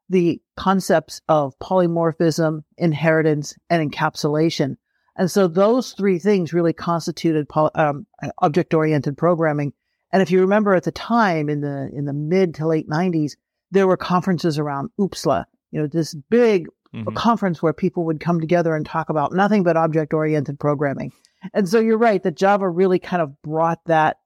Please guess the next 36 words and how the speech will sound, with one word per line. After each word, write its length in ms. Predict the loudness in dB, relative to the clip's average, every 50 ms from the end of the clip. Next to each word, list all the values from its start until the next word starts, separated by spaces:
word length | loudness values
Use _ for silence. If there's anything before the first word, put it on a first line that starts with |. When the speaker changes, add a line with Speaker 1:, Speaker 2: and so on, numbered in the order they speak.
| _ -6
Speaker 1:
even 380 | -4 -2 0 0 0 -2 -2 -4 -8 _ _
further 460 | 0 2 2 4 2 2 2 0 0
to 180 | 0 -2 -2 -2
the 80 | -2 -2
mainstream. 720 | -2 -2 -2 -2 -4 -4 -6 -8 -10 -8 -8 -10 -12 -16 _ _ _ _ _ _ _ _ _ 0
But, 380 | 2 4 4 2 0 0 _ _ -2
um, 300 | 0 2 2 0 -2 -2
when 140 | -2 0 0
I 120 | 2 2
was 140 | 2 2 0
at 120 | 0 -4 -4
Sun, 280 | -4 -4 -4 -2 -2
I 80 | -4 -4
worked 260 | -4 -4 -4 -2 -2
on 140 | -2 -2 -2
the 80 | -2
Genie 360 | -2 0 0 2 2 2 0 0
project, 680 | -2 -4 -4 -4 -4 -4 -4 -4 -4 -4 -6 -10 -8 -4 0
and 180 | 0 0 0
Genie 520 | 0 0 2 2 2 2 2 0 0 0 0
is 200 | 0 -2 -4 -8
spelled 400 | -6 -2 0 0 0 0 -2 -4
J 320 | -2 2 2 4 2 2
I 280 | 2 2 2 2 2 0
N 300 | 0 0 -2 -2 -2 -4 -4
I. 460 | -2 -2 -2 0 -2 -2 -2 -4 -6 _ _ _ -4
And, 140 | -2 -2 0
you 80 | 0
know, 100 | 0 0
there 160 | 2 2 2
was 140 | 2 0 2
that 180 | 2 2 2 2
old 220 | 0 0 -2 -2 0
joke 300 | 0 2 2 0 0 -2
about 400 | -4 -2 -2 -4 -4 -6 -8 -4
Java, 560 | 0 0 2 2 0 0 -2 -4 -6 -8